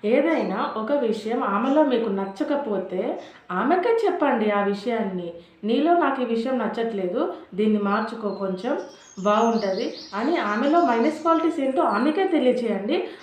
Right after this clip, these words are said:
ఆమె మార్చుకుంటది. అంతేకాని ఈ విషయాన్ని తీసుకెళ్ళి మీ అక్కకు కానీ, మీ చెల్లికి కానీ, మీ అమ్మకు కానీ చెప్పడం వల్ల ఏమైనా ఉపయోగం ఉందా? ఎలాంటి ఉపయోగం లేదు.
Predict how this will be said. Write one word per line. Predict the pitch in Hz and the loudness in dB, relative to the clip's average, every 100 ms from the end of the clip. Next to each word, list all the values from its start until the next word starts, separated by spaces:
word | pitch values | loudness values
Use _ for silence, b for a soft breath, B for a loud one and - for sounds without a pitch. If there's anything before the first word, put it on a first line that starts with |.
| - | -6
ఆమె | 240 339 | -2 0
మార్చుకుంటది. | 277 254 254 302 240 208 180 180 180 B | 2 2 0 -4 -4 -2 -2 -4 -8 B
అంతేకాని | - 202 240 349 339 269 214 202 208 - - 240 | -6 -4 0 2 2 0 -2 -2 -6 -10 -4 2
ఈ | 330 285 | 2 2
విషయాన్ని | 262 302 320 302 | 0 0 2 2
తీసుకెళ్ళి | 247 233 226 233 220 208 | -2 -6 -6 -4 -2 -2
మీ | 214 247 | 0 2
అక్కకు | 247 220 220 208 | 2 -2 -4 -4
కానీ, | 196 190 196 | -2 -2 -2
మీ | 220 254 254 | 0 -2 0
చెల్లికి | 220 214 208 | 0 0 -2
కానీ, | 202 196 202 | -2 0 0
మీ | 233 | 0
అమ్మకు | 240 240 226 | 2 2 0
కానీ | 226 226 | 0 0
చెప్పడం | 226 214 208 202 | -2 -4 -4 -4
వల్ల | 196 190 190 B B - | -4 -4 -6 B B -2
ఏమైనా | 220 247 247 240 | 2 2 2 0
ఉపయోగం | 220 220 226 202 | 0 0 0 0
ఉందా? | 196 185 190 190 - - _ b b - | -2 -2 -2 -2 -6 -18 _ b b -8
ఎలాంటి | 185 214 254 339 339 | -4 0 2 4 4
ఉపయోగం | 262 226 220 208 233 | 2 2 2 2 0
లేదు. | 214 180 175 | -2 -2 -4